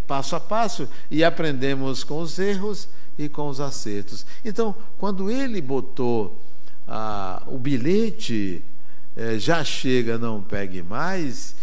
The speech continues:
e ela parou de pegar, eu vi de um lado a compreensão do erro humano, né, foi ele compreender, e do outro lado ela perceber que o seu patrão é um homem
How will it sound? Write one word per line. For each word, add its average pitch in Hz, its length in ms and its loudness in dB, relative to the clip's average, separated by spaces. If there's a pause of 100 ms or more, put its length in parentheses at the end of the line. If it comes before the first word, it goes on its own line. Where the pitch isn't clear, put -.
(140)
e 123 160 0
ela 139 200 2
parou 110 360 0
de 101 120 0
pegar, 113 640 -2 (720)
eu 139 180 0
vi 143 240 0
de 123 160 0
um 123 180 0
lado 92 560 0 (280)
a 120 160 0
compreensão 151 1200 0
do 131 220 0
erro 107 340 0
humano, 110 680 0 (800)
né, 95 120 0
foi 101 240 0
ele 151 420 0
compreender, 101 880 0 (240)
e 147 80 0
do 143 100 0
outro 170 200 0
lado 139 360 0
ela 131 380 0
perceber 127 960 0
que 147 100 0
o 135 60 0
seu 156 280 0
patrão 127 800 0 (460)
é 131 140 0
um 113 180 0
homem 123 440 0